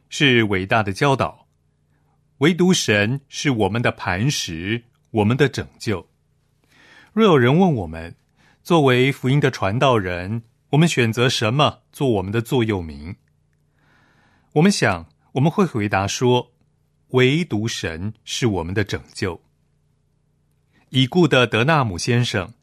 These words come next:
在他的个人画像下面写了一段令人敬佩的文字：“救恩属于耶和华。”现在这是加尔文主义的一个缩影，这是他的总结和实质。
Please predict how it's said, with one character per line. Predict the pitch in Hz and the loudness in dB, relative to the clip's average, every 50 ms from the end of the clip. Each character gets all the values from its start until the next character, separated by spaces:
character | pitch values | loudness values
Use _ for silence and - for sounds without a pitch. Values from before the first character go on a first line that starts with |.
| _ _ | _ _
在 | - - 127 123 120 110 | -4 0 2 2 2 0
他 | - 131 120 | 0 -2 -2
的 | 123 | -2
个 | 110 - 143 123 | -2 -2 -2 0
人 | 107 104 - 110 | 0 0 -4 -4
画 | - - 139 123 | -2 0 0 0
像 | - 139 120 117 | 0 0 -2 -2
下 | - - 165 139 | 0 0 0 0
面 | 127 123 113 101 98 92 | 2 0 0 -2 -4 -6
写 | 82 - - 98 | -8 -8 -8 -8
了 | 92 92 | -8 -6
一 | 92 98 | -8 -8
段 | 101 - 123 117 113 107 98 101 | -2 0 0 0 0 -2 -4 -4
令 | - 135 120 113 104 | -2 0 0 0 0
人 | 87 90 87 87 90 101 | -2 -4 -6 -6 -6 -8
敬 | 101 - 131 110 98 | -8 -8 -8 -8 -8
佩 | 90 - 104 | -8 -10 -10
的 | 90 85 | -12 -12
文 | 80 76 71 71 80 | -12 -14 -14 -12 -14
字 | 101 - - - 117 92 - _ _ _ _ _ _ _ _ _ _ _ _ _ _ _ _ _ _ _ _ _ _ _ _ _ _ _ | -12 -12 -6 -6 -6 -6 -8 _ _ _ _ _ _ _ _ _ _ _ _ _ _ _ _ _ _ _ _ _ _ _ _ _ _ _
：“救 | - 190 185 147 110 - - | 0 0 2 2 0 -2 0
恩 | 147 147 147 147 147 147 - | 2 2 2 2 -2 -4 -10
属 | _ - - - - 113 95 92 92 95 | _ -12 -10 -6 -4 -4 -4 -4 -8 -8
于 | 95 98 101 110 117 123 123 - | -6 -4 -4 -4 -6 -8 -8 -4
耶 | 120 120 120 | 0 0 0
和 | 110 - 95 | 0 -2 -8
华。” | 90 - - 73 65 67 73 87 - - _ _ _ _ _ _ _ _ _ _ _ _ _ _ _ _ _ _ _ _ _ _ | -10 -10 -12 -16 -16 -14 -14 -14 -14 -14 _ _ _ _ _ _ _ _ _ _ _ _ _ _ _ _ _ _ _ _ _ _
现 | - - 143 131 123 | -6 -2 -2 0 2
在 | 135 127 120 117 | 2 2 2 2
这 | 110 123 117 | 2 0 0
是 | - - - 113 110 110 110 | 0 -2 -2 -2 -2 -2 -4
加 | 101 - - 135 143 | -2 -2 0 2 2
尔 | 131 98 87 | 2 0 -2
文 | 87 95 98 113 117 | -4 -4 -4 -4 -6
主 | - 92 87 95 | -6 -8 -8 -8
义 | 104 110 | -6 -6
的 | 98 92 95 | -6 -4 -6
一 | 95 95 | -6 -4
个 | - 107 | -4 -4
缩 | 101 - - 139 139 139 | -4 -4 -2 -2 -2 -2
影， | 120 98 76 - _ _ _ _ _ _ _ _ _ _ _ _ _ _ | -2 -6 -10 -14 _ _ _ _ _ _ _ _ _ _ _ _ _ _
这 | - 151 139 | 0 0 0
是 | - - 135 123 123 120 | 2 2 2 2 2 2
他 | - - | 0 -2
的 | 131 123 127 | -2 -2 -2
总 | - - 98 95 95 | -2 -2 -4 -4 -6
结 | 90 - 101 98 98 107 120 117 - | -8 -8 -6 -4 -2 -2 -2 -4 -6
和 | _ - - 104 | _ -8 -4 -2
实 | 107 - - - - 80 101 | -2 -2 -2 -4 -6 -8 -8
质。 | 104 - - - 76 78 90 110 | -8 -10 -10 -10 -10 -12 -12 -12